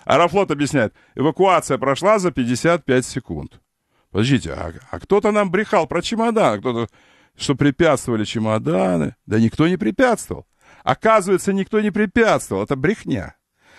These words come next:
Значит, объяснили так. Неотвратимая сила природы — молния и скотство русского народа, который достает чемоданы с верхней полки.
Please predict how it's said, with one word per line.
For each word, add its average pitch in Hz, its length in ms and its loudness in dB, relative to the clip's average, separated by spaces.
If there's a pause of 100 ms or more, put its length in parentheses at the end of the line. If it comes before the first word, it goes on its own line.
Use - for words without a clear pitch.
(220)
Значит, 156 420 0
объяснили 165 580 2
так. 85 300 -4
Неотвратимая 139 920 2
сила 117 360 0
природы — 110 540 -2
молния 240 600 2 (440)
и 160 100 0
скотство 190 580 -2
русского 139 420 0
народа, 175 420 2
который 127 320 0
достает 113 420 -2
чемоданы 95 580 -2
с - 100 -8
верхней - 340 -10
полки. - 420 -18